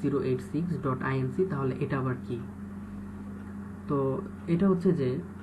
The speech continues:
এখানে লেখা আছে যে this is library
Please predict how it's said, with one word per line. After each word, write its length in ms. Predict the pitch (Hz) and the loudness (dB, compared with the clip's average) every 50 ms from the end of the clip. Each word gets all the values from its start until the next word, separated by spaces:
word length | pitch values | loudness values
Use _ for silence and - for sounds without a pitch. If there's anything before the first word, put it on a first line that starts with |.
| - - - - - - - - - - - - - - | -10 -10 -10 -10 -10 -10 -10 -10 -10 -12 -12 -10 -6 -4
এখানে 240 | 170 170 175 165 156 | 0 2 4 4 4
লেখা 280 | 147 139 135 - 156 143 | 4 2 2 2 0 0
আছে 220 | - - - - | 0 2 2 2
যে 240 | - 131 120 120 - - - - - - - - - - - - - - - - - - - - - - - - 151 143 | 2 2 0 -2 -4 -6 -8 -10 -10 -10 -10 -10 -10 -10 -10 -10 -10 -10 -10 -10 -10 -10 -12 -12 -12 -12 -6 -4 0 4
this 240 | 156 156 147 - 170 160 | 4 4 4 4 4 4
is 80 | 160 156 156 - - - - - - - - - - - - - - | 4 4 0 -4 -6 -8 -8 -10 -10 -10 -10 -10 -10 -8 -8 -6 -2
library 560 | 139 143 139 139 143 143 147 151 131 131 - | 0 2 4 4 4 4 4 2 2 2 2